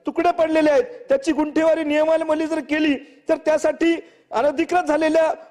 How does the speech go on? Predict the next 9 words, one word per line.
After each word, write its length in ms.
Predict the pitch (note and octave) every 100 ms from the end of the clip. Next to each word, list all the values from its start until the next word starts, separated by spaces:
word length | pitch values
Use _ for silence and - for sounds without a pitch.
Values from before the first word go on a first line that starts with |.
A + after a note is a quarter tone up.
| _
अ, 120 | A3+ A#3+
गुंठ्याचे 640 | G3 C4+ D4+ E4 D#4 C#4
गुंठेवारी 720 | G#3+ - A3 C#4 D#4+ D#4+ E4
नियमित 360 | D4 D4+ D#4 D#4+ -
करण्यासाठी 760 | D4+ D#4+ D#4 D4 C#4 A#3+ - -
शासनाने 420 | C#4 C4+ D4 E4 E4
परवानगी 380 | D#4+ D#4 D4+
दिली 180 | D4 D4
पाहिजे. 640 | D4+ D4 B3+ B3+ G#3+ -